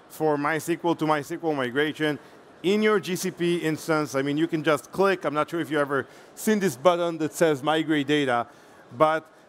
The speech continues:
this will actually do the migration with very low downtime or zero downtime. Um, and the way it's done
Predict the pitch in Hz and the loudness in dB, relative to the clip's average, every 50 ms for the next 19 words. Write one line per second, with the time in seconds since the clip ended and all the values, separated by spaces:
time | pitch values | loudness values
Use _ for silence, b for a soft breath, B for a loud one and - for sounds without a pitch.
0 | - - 147 202 196 196 214 214 196 180 175 - - 202 196 180 180 156 143 175 | -4 2 2 2 2 2 0 2 2 2 2 0 -4 -2 0 0 0 2 2 2
1 | 175 165 160 156 147 143 139 123 147 151 143 127 131 147 143 135 127 131 131 120 | 2 2 2 0 0 -2 -2 0 0 0 0 0 -2 -4 -4 -2 0 0 0 0
2 | 110 131 147 151 156 156 151 147 143 143 147 139 139 139 139 135 139 131 135 131 | 0 0 0 0 2 2 2 4 4 2 2 0 0 -2 -2 -2 -2 -2 -2 -2
3 | 131 127 127 120 101 135 143 131 117 110 107 104 101 92 95 90 87 - - - | -4 -4 -4 -4 -2 -2 -2 -2 0 -2 -4 -4 -6 -10 -14 -16 -16 -18 -20 -20
4 | - - - - - - - - - - - - - - 151 143 139 135 135 135 | -20 -20 -20 -20 -20 -20 -20 -20 -20 -20 -20 -20 -4 0 2 2 2 2 0 -2
5 | 123 B B B B B B B B - - - 170 170 160 160 156 151 165 220 | -6 B B B B B B B B -20 -12 -6 -4 -2 0 0 0 0 0 2
6 | 233 214 202 151 143 156 156 233 233 208 180 180 175 175 156 | 2 2 0 -2 -8 -2 0 2 2 2 2 0 -4 -8 -12